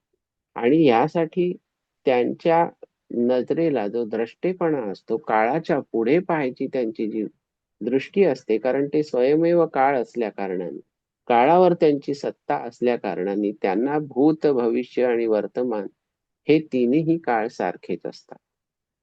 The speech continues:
मनुष्याला आपण काल पाहिलं की वर्तमान काळातच जगायला लागतं, तरच आयुष्याची सम जशी पाहिजे तशी पडते आणि मनुष्य शहाणा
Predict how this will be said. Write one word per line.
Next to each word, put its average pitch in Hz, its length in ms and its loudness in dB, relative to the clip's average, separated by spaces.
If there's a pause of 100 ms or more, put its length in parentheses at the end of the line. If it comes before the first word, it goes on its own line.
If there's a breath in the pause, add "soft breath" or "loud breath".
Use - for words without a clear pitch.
(600)
मनुष्याला 139 800 4
आपण 139 380 -2
काल 120 260 -2
पाहिलं 101 500 -6
की 135 120 -4
वर्तमान 139 560 0
काळातच 135 800 -2
जगायला 110 560 0
लागतं, 107 360 -2 (120)
तरच 135 300 0
आयुष्याची 117 760 -4
सम 107 420 0 (500)
जशी 131 300 0
पाहिजे 110 400 0 (100)
तशी 90 240 -6 (100)
पडते 90 400 -4 (360)
आणि 107 220 -2
मनुष्य 110 500 -4
शहाणा 90 440 -8